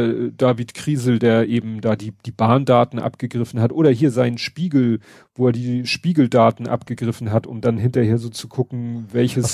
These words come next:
Speaker 2: so, genau, wer mit wem sozusagen
Speaker 1: Äh, ja.
Speaker 2: wurde, ne?
Speaker 1: Ne,
Speaker 2: Ja.
Speaker 1: wo er ja gesagt hat, das hat jetzt nichts zu sagen, wenn Leute immer gleichzeitig Urlaub machen, aber es könnte was zu sagen haben, wenn sie gleichzeitig Urlaub machen. Aber das ist halt auch, da hat er ja auch nichts, der hat ja nicht die Spiegel, das Spiegel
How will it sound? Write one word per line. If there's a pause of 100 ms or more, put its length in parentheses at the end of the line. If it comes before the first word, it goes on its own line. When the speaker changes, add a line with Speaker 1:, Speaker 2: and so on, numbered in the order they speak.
Speaker 2:
so,
genau,
wer
mit
wem (160)
sozusagen
Speaker 1:
Äh,
ja.
Speaker 2:
wurde,
ne? (240)
Speaker 1:
Ne,
Speaker 2:
Ja. (260)
Speaker 1:
wo
er
ja
gesagt
hat,
das
hat
jetzt
nichts
zu
sagen,
wenn
Leute
immer
gleichzeitig
Urlaub
machen,
aber
es
könnte
was
zu
sagen
haben,
wenn
sie
gleichzeitig
Urlaub
machen.
Aber
das
ist
halt
auch, (380)
da
hat
er
ja
auch
nichts,
der
hat
ja
nicht
die
Spiegel, (420)
das
Spiegel